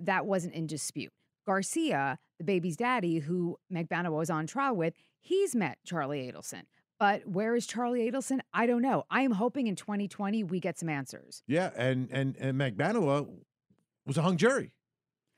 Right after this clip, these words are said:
Speaker 2: was not convicted.
Speaker 1: That's right. So we could
Speaker 2: We're
Speaker 1: ex-
Speaker 2: gonna have a trial in twenty twenty.
Speaker 1: Well,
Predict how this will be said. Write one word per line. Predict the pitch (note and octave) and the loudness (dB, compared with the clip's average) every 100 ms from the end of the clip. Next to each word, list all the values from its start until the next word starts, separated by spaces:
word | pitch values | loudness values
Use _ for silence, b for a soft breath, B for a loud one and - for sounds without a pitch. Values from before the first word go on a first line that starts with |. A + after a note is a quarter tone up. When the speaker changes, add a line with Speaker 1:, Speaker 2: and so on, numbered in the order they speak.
| _ - | _ -2
Speaker 2:
was | F#3+ | 2
not | A3 G#3+ | 2 2
convicted. | A#3 D#4+ - G3+ - _ _ - | 0 0 0 -2 -4 _ _ -8
Speaker 1:
That's | E3 - | -6 -2
right. | E3 C4+ A#3 | 2 4 2
So | - F#3 | 0 -2
we | D#3+ G#3 | 0 -2
could | - B3+ G#3 - | 0 -2 -2 0
Speaker 2:
We're | E3+ | 2
Speaker 1:
ex- | E3 | 4
Speaker 2:
gonna | B3 A3+ | 6 6
have | B3+ | 4
a | |
trial | E3+ G#3+ C4+ | 2 2 2
in | G3 | 0
twenty | D3+ G#3+ | 0 0
twenty. | G#3 C#4+ D4 A3 | 0 0 0 4
Speaker 1:
Well, | C4+ A#3 | 6 4